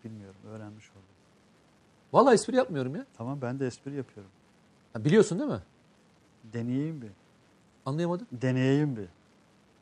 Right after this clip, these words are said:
Speaker 2: Ya ne bileyim, belki bilemiyorsun. Bazı, herkes her şeye dikkat etmek zorunda değil. Belki ritüeli,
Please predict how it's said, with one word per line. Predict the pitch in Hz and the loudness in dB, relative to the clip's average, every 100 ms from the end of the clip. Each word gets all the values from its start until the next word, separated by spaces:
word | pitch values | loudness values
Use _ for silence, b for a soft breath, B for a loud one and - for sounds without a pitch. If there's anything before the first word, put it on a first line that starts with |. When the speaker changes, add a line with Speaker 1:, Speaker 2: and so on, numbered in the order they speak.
| _ _ 107 | _ _ -18
Speaker 2:
Ya | |
ne | 107 156 | -6 0
bileyim, | 247 202 | 2 6
belki | 170 175 139 | 6 6 -2
bilemiyorsun. | 135 208 254 - 131 | 0 2 0 2 6
Bazı, | 170 180 | 8 8
herkes | 180 196 185 | 6 6 4
her | 185 | 4
şeye | - 190 | 4 2
dikkat | 190 175 | 2 -2
etmek | - 180 | 0 -2
zorunda | 190 196 | 0 0
değil. | 247 165 | 0 4
Belki | 165 160 165 | 4 4 0
ritüeli, | 156 180 175 | 4 6 6